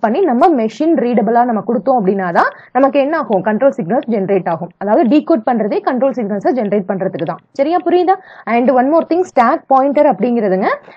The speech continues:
நான் already உங்களுக்கு சொல்லியிருக்கேன். So, some box மாதிரி ஞாபகம் வச்சுக்கோங்க. இப்படி வந்து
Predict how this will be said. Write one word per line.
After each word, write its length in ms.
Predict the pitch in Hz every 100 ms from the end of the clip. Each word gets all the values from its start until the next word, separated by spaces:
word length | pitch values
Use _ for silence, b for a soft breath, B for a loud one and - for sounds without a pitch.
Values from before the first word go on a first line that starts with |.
| B
நான் 120 | 226
already 220 | 214 233
உங்களுக்கு 220 | 339 254 240
சொல்லியிருக்கேன். 500 | 247 285 208 247 403 b b
So, 80 | 302 294
some 120 | 254 233 226
box 300 | 240 320 302
மாதிரி 160 | 262 277 262
ஞாபகம் 340 | 214 214 226
வச்சுக்கோங்க. 420 | 208 - 202 196 214
இப்படி 160 | 185 214 196 208
வந்து 160 | 240